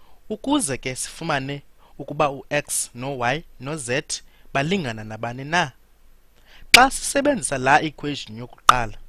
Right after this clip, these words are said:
singathi siyibhale ngokuba sino-three X, sino-three sivule izibiyeli, sibe no-X plus Y no-Z balingane no-one. Ukuze ke ufumane le nto uyifumanayo,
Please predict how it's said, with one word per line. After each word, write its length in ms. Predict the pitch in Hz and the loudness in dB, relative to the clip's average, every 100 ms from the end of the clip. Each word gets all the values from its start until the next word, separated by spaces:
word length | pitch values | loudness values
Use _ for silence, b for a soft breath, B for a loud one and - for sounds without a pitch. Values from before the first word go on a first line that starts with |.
| - b b b | -20 b b b
singathi 520 | - 143 131 175 - | -8 -2 2 2 0
siyibhale 540 | - 220 202 113 110 | -4 -4 -4 -6 -6
ngokuba 440 | 107 107 139 185 202 - - b b b b | -10 -14 0 0 0 -6 -20 b b b b
sino-three 520 | - 180 214 - 254 - | -8 -4 -4 -2 -2 0
X, 480 | 139 - - - - | -2 -2 -4 -4 -10
sino-three 560 | - 196 220 214 247 | -8 -4 -4 -2 -4
sivule 340 | 240 139 143 196 | -4 -6 2 4
izibiyeli, 640 | 147 117 104 139 151 180 | 4 -6 -8 -4 -2 -4
sibe 220 | - 180 | -4 -4
no-X 400 | 175 160 190 - | -4 -2 -2 -2
plus 300 | - 127 - | -6 -8 -6
Y 240 | 110 113 131 - - - | -6 -8 -8 -20 -20 -14
no-Z 600 | 117 143 120 117 - - - | -6 -6 -4 -4 -6 -10 -4
balingane 420 | 123 147 143 104 | -4 -2 -4 -6
no-one. 500 | 98 95 107 120 127 - b b b b - b b - | -10 -10 -6 -6 -8 -16 b b b b -20 b b -12
Ukuze 340 | 185 277 233 | -4 0 2
ke 120 | 151 151 | 0 -2
ufumane 520 | 151 - 170 151 139 | -6 -2 0 2 0
le 160 | 139 | -2
nto 120 | 143 135 | -4 -8
uyifumanayo, 880 | 156 - 170 160 147 151 151 156 | -10 -8 -2 -2 -2 -4 -2 -4